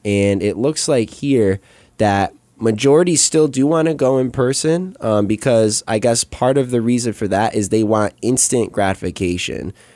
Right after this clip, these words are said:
Like, they actually want that experience going in the store, buying something, getting it immediately.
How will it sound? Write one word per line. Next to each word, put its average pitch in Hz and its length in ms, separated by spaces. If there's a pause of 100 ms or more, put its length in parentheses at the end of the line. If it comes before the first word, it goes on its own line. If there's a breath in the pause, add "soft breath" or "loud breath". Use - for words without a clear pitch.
(140 soft breath)
Like, 98 180
they 107 140
actually 113 340
want 110 300
that 107 160
experience 101 420
going 107 300
in 104 100
the 98 80
store, 92 460
buying 104 440
something, 92 500
getting 107 300
it 101 140
immediately. 95 800